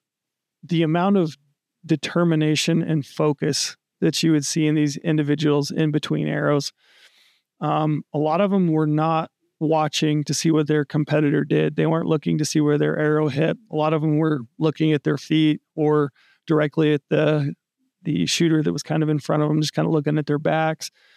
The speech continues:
I was watching their eyes and just kind of their demeanor. And the only way I could explain it is just absolute pure focus and determination.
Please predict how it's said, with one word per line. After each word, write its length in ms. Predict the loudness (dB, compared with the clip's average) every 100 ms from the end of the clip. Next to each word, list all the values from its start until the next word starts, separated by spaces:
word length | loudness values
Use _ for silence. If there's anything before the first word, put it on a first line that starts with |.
| _ _ _ _ -4
I 20 |
was 140 | 0
watching 340 | 2 0 0 2
their 220 | 2 0
eyes 580 | -2 0 0 0 -4 -8
and 100 | -6
just 140 | -4 -2
kind 160 | -2
of 100 | 0
their 180 | 2 0
demeanor. 460 | 0 0 0 0 0
And 140 | 0
the 60 | 2
only 160 | 2
way 100 | 2
I 140 | 2 0
could 100 | -4
explain 460 | -6 -6 -2 0
it 180 | 0 0
is 180 | -2 -2
just 280 | 0 0 0
absolute 560 | -2 -2 0 0 0 -2
pure 680 | -4 0 2 2 2 0 -6 _
focus 760 | -8 -2 -2 0 0 0 -6 -10 _ _ _ _ _ _ _
and 160 | -2 0
determination. 960 | 0 0 2 2 2 0 0 -2 -2